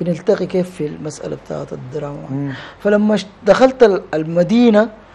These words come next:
Speaker 1: اللي هي مدينة أم درمان ومدينة الخرطوم،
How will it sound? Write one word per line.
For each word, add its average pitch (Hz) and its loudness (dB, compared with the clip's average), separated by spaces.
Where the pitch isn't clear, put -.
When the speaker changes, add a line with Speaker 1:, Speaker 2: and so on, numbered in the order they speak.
Speaker 1:
اللي 156 -2
هي 202 2
مدينة 156 -2
أم 151 -8
درمان 160 -4
ومدينة 147 -6
الخرطوم، 151 -8